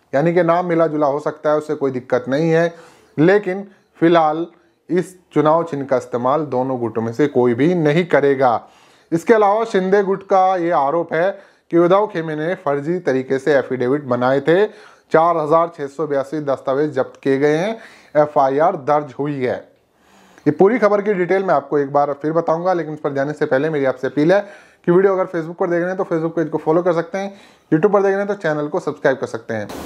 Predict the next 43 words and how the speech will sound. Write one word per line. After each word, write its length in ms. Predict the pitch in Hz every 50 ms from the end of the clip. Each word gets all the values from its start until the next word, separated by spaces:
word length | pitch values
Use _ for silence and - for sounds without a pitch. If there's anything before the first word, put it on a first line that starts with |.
| -
तो 80 | 170 175
खबर 240 | 165 196 208 220 208
आ 100 | 202 202
रही 120 | 208 226
है 80 | 226 208
इलेक्शन 340 | 190 180 - - 208 196
कमीशन 400 | 175 - 170 151 151 - 165 165
की 100 | 156 165
तरफ 260 | 160 - 123 120 117 -
से, 200 | - 151 160 160
जहां 380 | 143 160 160 156 180 175 147
दोनों 640 | 131 135 135 170 185 202 220 233 240 233 220 196 170
गुटों 280 | 156 151 151 185 180
की 120 | 170 190 175
लड़ाई 280 | 151 139 139 139 143
के 140 | - - 127
बीच 260 | 113 127 135 165 165 - - - - _ _ _ _ -
फिलहाल 380 | - 185 214 208 156 123 117 117 - - _ _ _ _ _ _ -
चुनाव 360 | 175 190 214 220 233 226 196
आयोग 280 | 165 156 151 143 127 135
ने 280 | 131 139 160 180 190 - - _ -
इस 480 | 139 160 156 - - - - - - - -
जो, 120 | - 143 139
जो 140 | 147 165 165
सिंबल 440 | 165 - 147 156 160 180 165 135
है, 100 | 131 131
चुनाव 320 | 139 - 147 131 131 147 156
चिन्ह 260 | 151 - 160 147 135
है, 200 | 123 143 151 - - - - _ _ _ -
उसे 260 | 185 180 - 240 240
फ्रीज 320 | 233 - 180 185 185 156
कर 180 | - 160 135 127
दिया 220 | 120 131 135 143
और 120 | 165 175 165
कहा 300 | 165 156 151 160 180 180
है 60 | 170
कि 180 | 165 - 156 147
आप 280 | 131 131 135 - 139
लोग 200 | 139 156 165 160
कुछ 200 | - 151 143 -
और 160 | 131 135 151
नया 260 | 151 135 123 123 123 123
नाम 340 | 123 123 131 170 196 202